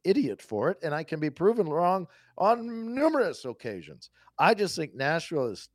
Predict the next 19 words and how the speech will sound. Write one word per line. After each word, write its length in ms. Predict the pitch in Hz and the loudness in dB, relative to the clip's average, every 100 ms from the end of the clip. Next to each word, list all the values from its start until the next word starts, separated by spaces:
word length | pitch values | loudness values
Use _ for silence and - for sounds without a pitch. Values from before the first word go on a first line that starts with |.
| - | -6
too 320 | 214 254 247 | -2 -2 -2
injured, 540 | 196 185 160 185 185 165 _ - | -4 -6 -6 -6 -6 -8 _ -8
too 200 | - 240 | 0 0
beat 240 | 196 175 151 | 0 0 2
up, 260 | 151 - _ _ - | 2 0 _ _ -6
and 100 | 143 | -4
they 60 | 131 | 0
got 220 | 131 - | -2 -4
too 140 | 180 | -8
tough 240 | 165 143 131 - | -2 -2 -2 -8
a 40 | |
schedule 640 | - 120 113 110 104 98 _ _ - | -8 -6 -6 -8 -10 -10 _ _ -12
to 80 | 113 | -6
make 200 | 113 101 | -6 -6
it 60 | 95 | -8
happen. 340 | 90 67 - _ _ _ _ _ _ - | -8 -10 -18 _ _ _ _ _ _ -10
Could 120 | 214 | -8
be 100 | 262 | -4
wrong. 340 | 202 139 175 | 0 2 0